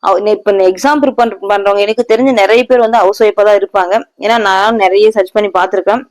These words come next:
அதுல வந்து ஹவுஸ் ஒய்ஃபுங்க தான் வீட்டுல இருந்துட்டு ஃபேமிலி மெயின்டைன் பண்ணிட்டு கண்டிப்பா படிச்சிட்டு இருக்காங்க. கண்டிப்பா எல்லாராலையும் முடியும். ஏன்னா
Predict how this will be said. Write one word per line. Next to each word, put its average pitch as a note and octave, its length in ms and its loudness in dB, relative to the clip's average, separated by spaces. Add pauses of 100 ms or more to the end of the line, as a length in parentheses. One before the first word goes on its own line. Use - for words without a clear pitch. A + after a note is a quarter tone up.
அதுல G3 220 2
வந்து A#3 200 0 (380)
ஹவுஸ் B3+ 280 0
ஒய்ஃபுங்க B3+ 260 0
தான் B3 220 -2 (100)
வீட்டுல A#3+ 320 -2
இருந்துட்டு G#3+ 300 -4
ஃபேமிலி A3 360 -2
மெயின்டைன் G#3 360 -4
பண்ணிட்டு G3 280 -2
கண்டிப்பா G3+ 440 0
படிச்சிட்டு G3 360 -2
இருக்காங்க. F#3 300 0 (480)
கண்டிப்பா A#3 320 0 (120)
எல்லாராலையும் A#3+ 580 0
முடியும். G#3+ 280 -10 (140)
ஏன்னா A3 220 -2